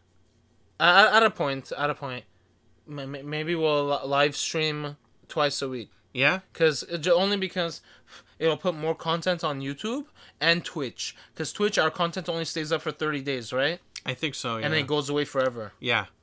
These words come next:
Speaker 2: So
Speaker 1: S-,
Speaker 2: there'll be
Speaker 1: so
Speaker 2: only four episodes up at a time, basically.
Speaker 1: Uh, unless we do two a week.
Speaker 2: Yeah.
Speaker 1: And you know what we could even do? Since
Speaker 2: Mm-hmm.
Speaker 1: we have short, uh, we're do-, we're gonna be doing short podcasts,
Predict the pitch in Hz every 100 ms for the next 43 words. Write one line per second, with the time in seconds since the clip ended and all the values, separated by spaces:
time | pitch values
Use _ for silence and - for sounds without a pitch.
0 | _ _ - _ _ - 139 135 143 147
1 | 135 165 170 170 165 165 156 165 - 151
2 | 131 135 135 123 120 123 120 113 110 -
3 | 107 110 101 - - - - 143 170 165
4 | 175 175 175 165 151 156 - 160 151 139
5 | 139 180 - - - - - - - 123
6 | 104 - - - - - - - - -
7 | - - 160 156 170 175 156 170 151 160
8 | 175 190 226 254 - - - - 175 127
9 | 165 170 147 - 165 180 175 - - 143
10 | 143 139 147 147 143 147 147 143 151 151
11 | 151 147 - 160 156 151 - 226